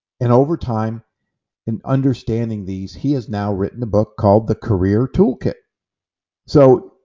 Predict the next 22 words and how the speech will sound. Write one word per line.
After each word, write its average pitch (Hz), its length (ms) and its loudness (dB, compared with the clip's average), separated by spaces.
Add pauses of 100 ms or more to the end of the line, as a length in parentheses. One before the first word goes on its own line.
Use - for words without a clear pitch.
(280)
you 123 220 0
need 196 240 2
to 165 80 2
listen 151 360 4
in 160 200 0
on 98 220 -8
this 107 180 -6
because - 360 -8
there's 104 180 -6
a 104 40 -4
lot 143 240 -4
of 131 80 -8
great 127 240 -2
information 110 640 -2
that 87 100 -8
we're 98 200 -6 (180)
gonna 107 180 0
be 101 120 -2
discussing 98 580 -6
today 92 400 -6
about 92 480 -6
different 170 400 -4